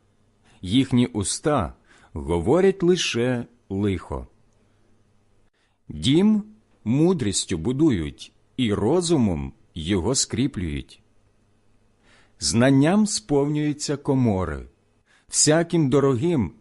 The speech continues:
і красним майном. Мудрий чоловік потужний, муж знання збільшує силу. Бо ти розумним міркуванням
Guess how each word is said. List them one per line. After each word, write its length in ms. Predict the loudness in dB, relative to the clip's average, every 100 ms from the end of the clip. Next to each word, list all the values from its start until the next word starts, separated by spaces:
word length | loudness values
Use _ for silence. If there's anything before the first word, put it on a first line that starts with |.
| _
і 120 | -4
красним 840 | -2 -2 0 0 0 0 2 2 0
майном. 680 | -2 0 0 0 0 -2 -6 -12 _ _ _ _ _ _ _ _ _ _ _ _ _ _ _ 0
Мудрий 420 | 4 4 2 -2
чоловік 680 | 0 -2 0 -2 -4 -14 _ _ _ _ 0
потужний, 840 | 0 0 -2 -2 -2 -2 -2 -8 _ _ _ -20 -10
муж 520 | 0 4 4 4 0 -4 -4
знання 840 | -2 -2 0 0 0 0 -2 -6 _ -10
збільшує 840 | -10 -4 -2 -2 -2 -4 -4 -2
силу. 540 | -4 -2 -2 -4 -10 -16 _ _ _ _ _ _ _ _ _ _ _ -8
Бо 200 | 0 0
ти 180 | 4 4
розумним 680 | 2 4 4 4 4 2 0
міркуванням 1120 | 0 2 0 -2 -2 0 2 4 2 0 -4